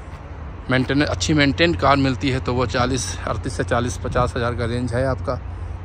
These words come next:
ईएमआई के साथ, तो आप ले सकते हैं। और थोड़ा बहुत अगर आप final करते हैं तो negotiation भी होती है। आइए, दूसरी कार की तरफ बढ़ते हैं। Toyota Yaris, जी, Toyota Yaris दिखिए यहाँ पे, अ, चार पाँच से ज़्यादा option है। आइए, इसके बारे में भी देखते हैं। Again, ये भी काफ़ी हिट car,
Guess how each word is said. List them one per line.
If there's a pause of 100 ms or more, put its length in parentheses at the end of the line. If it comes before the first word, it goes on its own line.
ईएमआई
के
साथ,
तो
आप
ले
सकते
हैं। (560)
और
थोड़ा
बहुत
अगर
आप
final
करते
हैं
तो
negotiation
भी
होती
है। (1600)
आइए,
दूसरी
कार
की
तरफ
बढ़ते
हैं।
Toyota (100)
Yaris, (400)
जी,
Toyota
Yaris
दिखिए
यहाँ
पे,
अ,
चार
पाँच (760)
से
ज़्यादा
option
है।
आइए,
इसके
बारे
में
भी
देखते
हैं।
Again,
ये
भी
काफ़ी
हिट
car,